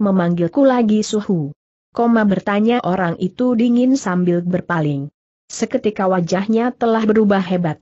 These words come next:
membeku, dari sinar matanya, menunjukkan kebengisan yang tiada taranya.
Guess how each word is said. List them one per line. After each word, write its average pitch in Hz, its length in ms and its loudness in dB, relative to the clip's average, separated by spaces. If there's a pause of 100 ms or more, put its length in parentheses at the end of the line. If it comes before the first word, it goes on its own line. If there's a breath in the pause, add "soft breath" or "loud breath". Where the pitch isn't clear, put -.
membeku, 226 560 2 (160)
dari 185 320 2
sinar 170 400 -2
matanya, 220 640 -2 (220)
menunjukkan 247 800 4
kebengisan 220 640 2
yang 185 320 2
tiada 190 400 0
taranya. 175 560 -2